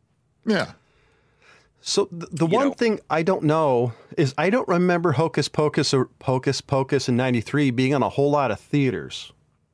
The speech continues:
Speaker 2: So it, um, and I,
Speaker 3: I
Speaker 2: if
Speaker 3: don't either.
Speaker 2: I
Speaker 3: I don't
Speaker 2: remember
Speaker 3: think I saw it in the theater.
Speaker 2: If I remember correctly, ba-, it was on Sacramento.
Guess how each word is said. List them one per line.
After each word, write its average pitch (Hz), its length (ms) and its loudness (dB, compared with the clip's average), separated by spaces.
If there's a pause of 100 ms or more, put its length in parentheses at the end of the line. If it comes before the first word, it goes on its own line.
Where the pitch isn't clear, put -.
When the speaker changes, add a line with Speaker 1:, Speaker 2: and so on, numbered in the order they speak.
(240)
Speaker 2:
So - 280 0
it, 151 200 0 (320)
um, 117 500 0
and 143 120 -2
I, 151 240 0 (140)
Speaker 3:
I 170 80 -2
Speaker 2:
if - 60 -4
Speaker 3:
don't 113 300 -2
either. - 580 -14
Speaker 2:
I 147 60 0
Speaker 3:
I - 20 2
don't 202 100 0
Speaker 2:
remember 214 300 0
Speaker 3:
think 190 60 2
I 147 100 0
saw - 40 -6
it - 20 -
in 82 60 -8
the 78 60 -20
theater. - 360 -12 (580)
Speaker 2:
If 135 160 -2
I 170 80 4
remember 180 380 2
correctly, 151 540 0
ba-, 127 280 0
it 143 60 0
was 135 160 2
on 165 180 2
Sacramento. 127 1000 0